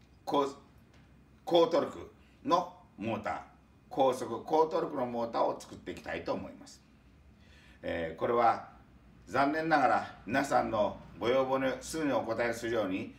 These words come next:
何種類か作ってみたいとも思いますが、あまりにも幅が広いものですから、皆さんのご要望に応じて作っていきたいと思います。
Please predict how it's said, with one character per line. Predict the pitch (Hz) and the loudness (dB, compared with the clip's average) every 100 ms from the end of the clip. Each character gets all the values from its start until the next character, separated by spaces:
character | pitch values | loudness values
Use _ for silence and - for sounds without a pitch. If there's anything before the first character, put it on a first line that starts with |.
| - - - | -20 -20 -4
何 | 95 156 160 | 2 4 4
種 | - 165 | -2 -2
類 | 165 | 0
か | 156 - | 0 -2
作 | - | -4
っ | 135 | -8
て | 139 | -4
み | 127 | -2
た | 127 | 0
い | 113 | 0
と | 104 | -2
も | 95 87 | -6 -6
思 | 87 101 | -4 -4
い | 104 | -2
ま | 92 | -4
す | - | -4
が、 | 95 85 - - - | -6 -6 -10 -16 -4
あ | 127 | 2
ま | 165 | 4
り | 196 196 | 4 0
に | 214 | -2
も | 220 - - - - | 0 0 -2 -12 -20
幅 | - - 127 143 | -8 -2 2 4
が | 156 147 | 4 2
広 | - 135 165 | 2 2 4
い | |
も | 127 101 | 2 -2
の | |
で | 85 | -4
す | - | -10
か | - | -8
ら、 | 90 - - - - - - - - | -4 -4 -4 -12 -20 -20 -20 -20 -10
皆 | 104 127 | 0 0
さ | 123 107 | 2 2
ん | 101 | 2
の | 95 92 | 0 0
ご | 120 | 4
要 | 170 175 | 6 6
望 | 180 | 2
に | 170 | 0
応 | 185 - | 2 2
じ | - | 0
て | - 92 - - - - | -4 -6 -8 -20 -20 -18
作 | - 110 | -10 -10
っ | |
て | - | -8
い | 87 | -8
き | |
た | - 87 | -6 -6
い | - | -6
と | |
思 | - - | -12 -16
い | |
ま | - | -18
す。 | - - | -20 -20